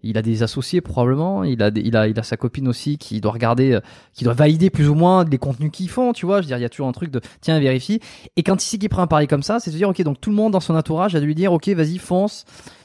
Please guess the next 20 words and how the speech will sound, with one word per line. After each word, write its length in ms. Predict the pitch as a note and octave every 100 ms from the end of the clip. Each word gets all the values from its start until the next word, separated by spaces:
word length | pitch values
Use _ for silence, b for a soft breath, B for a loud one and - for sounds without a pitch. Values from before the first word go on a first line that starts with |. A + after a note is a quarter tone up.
| -
teste-le, 640 | G3 - - F3+ F3+ A3 B B B B
en 100 | -
sachant 320 | C#3+ E3 G3+ F#3+
toutes 200 | - E3
les 80 | D3
conséquences 600 | D#3+ D3 D3 F3 G3 -
que 100 | D3
ça 140 | C3+
peut 180 | - C3+
produire, 360 | - D3 G3
parce 160 | - B2+
qu'évidemment, 640 | C3 A#2+ C3 D#3 F#3 E3+
lui, 160 | C#3+ F3+
il 80 | E3
fait 100 | D3+
un 80 | D3
truc, 240 | G3 -
même 160 | D3 D3+
s'il 240 | - D3+
l'efface 460 | C#3+ D3+ D#3+ -